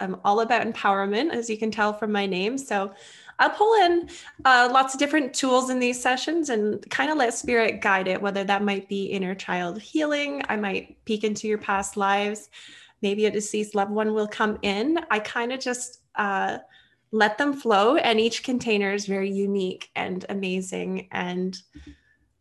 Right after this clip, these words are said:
living this way has been a total life changer.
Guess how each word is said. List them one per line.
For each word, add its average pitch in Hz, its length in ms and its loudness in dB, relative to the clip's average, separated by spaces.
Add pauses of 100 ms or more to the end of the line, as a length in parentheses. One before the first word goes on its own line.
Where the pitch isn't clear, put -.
living 339 440 2
this 208 240 2
way 202 220 4
has 214 180 0
been 226 140 0
a 220 80 0
total 226 280 -2
life 208 280 0
changer. 185 640 -6